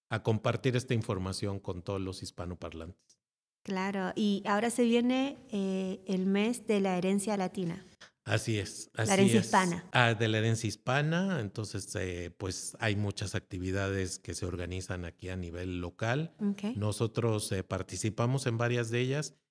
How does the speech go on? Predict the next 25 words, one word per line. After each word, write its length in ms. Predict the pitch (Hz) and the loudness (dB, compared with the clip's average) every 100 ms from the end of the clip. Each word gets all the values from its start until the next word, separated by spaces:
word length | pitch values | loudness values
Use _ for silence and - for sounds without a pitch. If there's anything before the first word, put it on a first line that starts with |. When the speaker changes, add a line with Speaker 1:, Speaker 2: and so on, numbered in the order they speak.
| _ | _
Speaker 1:
Claro, 260 | - 131 131 | 2 6 6
tenemos 400 | - 113 123 131 | 4 2 2 2
también 300 | 123 117 117 | 2 4 4
nuestras 400 | 120 117 107 - | 2 0 -4 -2
festividades 840 | 98 - 98 92 101 107 110 110 | -6 -4 -6 -4 -2 -2 0 -2
porque 560 | - 98 90 92 85 85 _ _ _ | -4 -6 -6 -8 -8 -10 _ _ _
justo 300 | - 113 - | -4 -2 0
septiembre, 840 | 113 98 - 107 101 101 98 87 85 _ _ - | -2 -2 -4 -4 -2 -2 -4 -6 -10 _ _ -12
el 120 | 95 | -6
dieciséis 580 | 95 95 92 95 104 101 | -4 -4 -4 -6 -4 -2
de 100 | 101 | -4
septiembre 500 | - 92 - 95 92 | -4 -8 -6 -4 -4
es 100 | 98 | -4
nuestro 380 | 95 92 - 92 | -6 -6 -6 -6
día 420 | 92 92 92 92 | -4 -4 -4 -6
nacional, 600 | 90 92 - 107 139 185 _ _ - | -6 -6 -2 0 0 -2 _ _ -2
el 80 | 208 208 | 0 4
Día 120 | 240 269 | 4 4
de 120 | 247 | 4
la 140 | 208 | 4
Speaker 2:
Ah, 40 | 185 | 2
Speaker 1:
Independencia 760 | 92 - 95 110 143 135 139 | -2 -6 -4 0 0 2 2
de 80 | - | 2
Speaker 2:
buenísimo. 460 | 123 143 151 - 170 | 4 2 0 -2 -2
Speaker 1:
México. 200 | - | -4